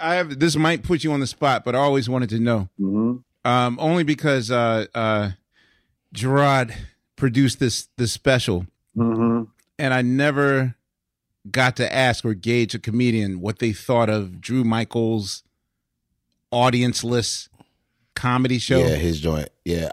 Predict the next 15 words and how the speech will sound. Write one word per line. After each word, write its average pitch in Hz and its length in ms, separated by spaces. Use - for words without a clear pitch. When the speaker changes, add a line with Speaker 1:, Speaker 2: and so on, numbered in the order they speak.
Speaker 3:
we 127 140
had 165 160
Michelle 127 340
Wolf 135 220
on. 113 140
She 185 220
hated 117 340
it. 73 160
Speaker 2:
Who? 160 160
Speaker 3:
She 202 120
hated 82 280
it. - 100
She 113 140
was 98 120
like, 85 220